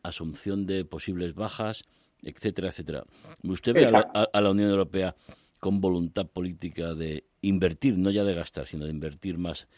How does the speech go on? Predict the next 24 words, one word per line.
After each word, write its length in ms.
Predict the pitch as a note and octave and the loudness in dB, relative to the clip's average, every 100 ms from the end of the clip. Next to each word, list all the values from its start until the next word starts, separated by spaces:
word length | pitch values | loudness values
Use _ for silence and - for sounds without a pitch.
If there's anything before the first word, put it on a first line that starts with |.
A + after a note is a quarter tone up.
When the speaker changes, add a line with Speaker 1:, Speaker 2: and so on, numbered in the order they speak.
| _ | _
Speaker 1:
en 140 | - D#2+ | -6 -4
defensa 400 | D#2+ G#2 F#2+ - - | -4 -4 -4 -6 -2
y 140 | A2 | 0
de 80 | F#2+ | 0
asumir 460 | F2+ F2 G#2 F#2+ C#2+ _ _ _ _ _ | -2 0 2 0 -2 _ _ _ _ _
com-, 200 | - F2 D#2+ | -10 -8 -6
los, 200 | F2+ F#2+ | -4 -2
Speaker 2:
Pues 160 | - C#3 | 4 6
Speaker 1:
todos 140 | G#2 G#2 | 6 6
Speaker 2:
es, 60 | |
Speaker 1:
los 120 | F#2 | 4
compromisos? 640 | - F#2+ E2 D#2+ D#2+ G#2+ - _ _ _ _ _ _ - | 2 -2 -2 -4 -6 -10 -12 _ _ _ _ _ _ 0
Speaker 2:
es 160 | D3 - - - - - | 0 0 -12 -20 -20 0
que 80 | C3+ | 2
está 200 | - A#2+ | 4 4
muy 160 | B2 | 4
bien 200 | A#2 A#2+ - | 2 2 2
señalado. 420 | G#2+ A#2 E3+ D#3+ A#2 | 0 4 6 8 6
Lo 80 | A2 | 4
que, 220 | A#2 A2 | 2 2
lo 220 | A2+ A#2 A2+ | 2 0 0
que 100 | A#2 | 2
dice 400 | E3 - D3+ - | 2 4 2 2
es 140 | B2+ | -2